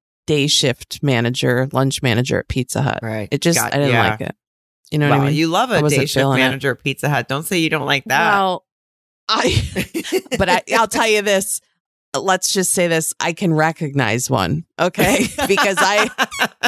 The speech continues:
Speaker 2: <laughs>
Speaker 1: I know a day shift, a lunch buffet manager at Pizza Hut,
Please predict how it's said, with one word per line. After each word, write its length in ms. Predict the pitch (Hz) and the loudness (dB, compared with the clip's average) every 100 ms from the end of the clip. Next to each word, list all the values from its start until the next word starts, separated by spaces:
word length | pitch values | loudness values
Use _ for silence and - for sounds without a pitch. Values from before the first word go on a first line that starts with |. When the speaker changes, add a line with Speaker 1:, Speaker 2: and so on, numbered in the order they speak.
| - - 214 - | -4 -4 -6 -4
Speaker 2:
<laughs> 140 | 196 - - - _ _ _ _ _ - 440 - | -6 -6 -20 -20 _ _ _ _ _ -4 -4 -4
Speaker 1:
I 200 | - 220 226 | -2 0 2
know 240 | 226 220 | 2 2
a 80 | 202 | 0
day 280 | 190 185 220 | 0 0 0
shift, 480 | - 196 185 - | 0 0 -2 -8
a 200 | - 165 | -4 -2
lunch 520 | 180 180 185 185 - 180 | 0 0 0 0 -2 -2
buffet 440 | 185 185 190 175 | -2 0 0 0
manager 480 | 175 165 175 165 160 | 2 2 2 2 0
at 120 | - | 0
Pizza 260 | 196 - 165 | -2 -2 -4
Hut, 280 | 156 127 | -2 -2